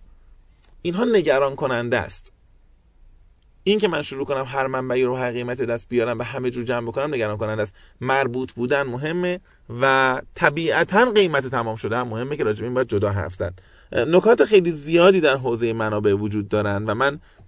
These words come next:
در یک فایل مستقل دارم می‌خوام راجع به اونها صحبت بکنم. فقط اگر بخوام فهرستوار بگم،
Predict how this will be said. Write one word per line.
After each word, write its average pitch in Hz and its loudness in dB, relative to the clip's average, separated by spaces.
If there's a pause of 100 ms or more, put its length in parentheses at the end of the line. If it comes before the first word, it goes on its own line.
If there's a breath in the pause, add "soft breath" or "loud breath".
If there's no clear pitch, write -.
(140)
در 110 4
یک - 2
فایل 135 0
مستقل 117 -2
دارم 131 2
می‌خوام 120 0
راجع 113 2
به 120 -2
اونها 120 -6
صحبت 117 0
بکنم. 101 -4 (540 soft breath)
فقط 180 4
اگر 190 6
بخوام 185 4
فهرستوار 156 4
بگم، 123 2